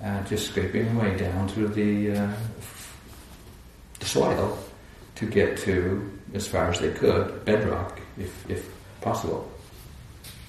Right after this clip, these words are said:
During the winter, when the pond froze over, uh, with ice, and you could walk out in the middle of the pond, the, they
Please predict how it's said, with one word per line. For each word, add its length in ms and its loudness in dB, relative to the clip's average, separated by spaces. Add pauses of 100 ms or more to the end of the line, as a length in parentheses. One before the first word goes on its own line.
(460)
During 220 6
the 60 6
winter, 460 10
when 140 10
the 260 4
pond 380 6
froze 320 10
over, 580 8 (1300)
uh, 240 -2
with 160 -2
ice, 340 4
and 80 4
you 80 2
could 140 0
walk 260 6
out 200 8
in 60 4
the 100 2
middle 180 4
of 80 0
the 60 -4
pond, 460 0 (320)
the, 400 2 (640)
they 580 2